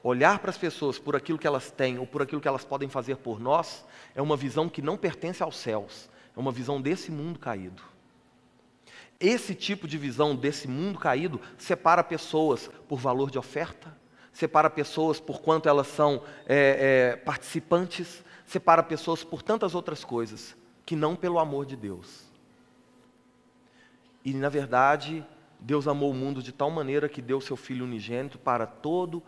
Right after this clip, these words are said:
aquele que nele crê, que não perecesse, mas que tivesse vida eterna.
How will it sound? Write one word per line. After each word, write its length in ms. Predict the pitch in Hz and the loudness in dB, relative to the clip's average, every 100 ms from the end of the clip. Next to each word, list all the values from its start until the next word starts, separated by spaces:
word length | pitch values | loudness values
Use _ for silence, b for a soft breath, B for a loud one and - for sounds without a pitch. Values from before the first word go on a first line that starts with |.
| B - | B -12
aquele 400 | 123 - 156 147 | -10 -4 -4 -4
que 120 | 131 | -8
nele 240 | 127 131 | -8 -8
crê, 300 | 120 101 95 - _ _ _ _ | -8 -10 -10 -12 _ _ _ _
que 60 | 92 | -8
não 140 | 110 | -6
perecesse, 640 | 113 180 185 - 127 - - B - | -4 -6 -6 -8 -10 -12 -20 B -18
mas 140 | 123 | -16
que 100 | - | -14
tivesse 340 | 120 107 101 104 | -8 -8 -8 -12
vida 200 | 95 107 | -10 -10
eterna. 380 | - 127 107 | -10 -14 -14